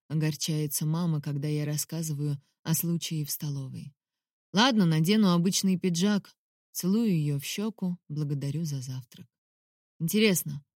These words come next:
что принесёт мне сегодняшний день, какие катастрофы? Бежать вдоль стены, зависнув в смартфоне, я уже точно не буду. И дверей буду опасаться. В столовую, пожалуй, не пойду,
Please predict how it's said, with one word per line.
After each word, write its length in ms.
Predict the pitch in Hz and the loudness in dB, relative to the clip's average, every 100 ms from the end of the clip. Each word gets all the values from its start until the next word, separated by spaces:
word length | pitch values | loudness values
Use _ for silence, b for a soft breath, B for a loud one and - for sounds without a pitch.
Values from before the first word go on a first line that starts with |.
| _ | _
что 220 | - - 233 | -6 0 0
принесёт 520 | 214 208 202 208 196 | 2 2 2 0 0
мне 160 | 190 | 2
сегодняшний 720 | 180 190 190 185 175 - 175 | 2 2 2 2 0 0 0
день, 320 | 170 214 202 165 _ _ _ | 2 2 0 -2 _ _ _
какие 320 | 175 185 285 | -6 2 2
катастрофы? 840 | 220 180 185 - 180 139 - - - _ _ _ _ _ - | 2 -2 -2 -2 -2 -4 -6 -14 -16 _ _ _ _ _ -6
Бежать 340 | 151 165 165 | 0 2 2
вдоль 280 | 151 170 170 | 2 0 2
стены, 540 | - 170 165 190 202 - _ | 0 0 2 2 0 -6 _
зависнув 580 | 156 180 175 180 175 160 | 2 4 4 2 0 -2
в 60 | - | -2
смартфоне, 680 | - 165 147 - 196 185 165 | 0 0 -2 -4 0 2 2
я 120 | 170 | 2
уже 220 | 180 180 | 0 0
точно 380 | 170 175 - 180 | -2 -4 -2 0
не 140 | 185 | 0
буду. 420 | 170 139 135 135 143 _ _ _ _ _ _ _ _ _ _ _ _ _ 185 | -2 -4 -8 -8 -12 _ _ _ _ _ _ _ _ _ _ _ _ _ 0
И 60 | |
дверей 460 | 190 196 180 170 190 | 4 8 8 8 6
буду 280 | 185 180 175 | 6 4 4
опасаться. 800 | 170 175 - 165 160 - 160 147 _ _ _ _ | 2 0 0 -2 -2 -4 -6 -8 _ _ _ _
В 60 | - | -2
столовую, 520 | 185 214 269 196 165 | 4 6 6 6 4
пожалуй, 420 | 165 165 180 175 | 4 4 6 6
не 120 | 170 | 4
пойду, 480 | 156 160 160 202 214 | 2 2 2 2 0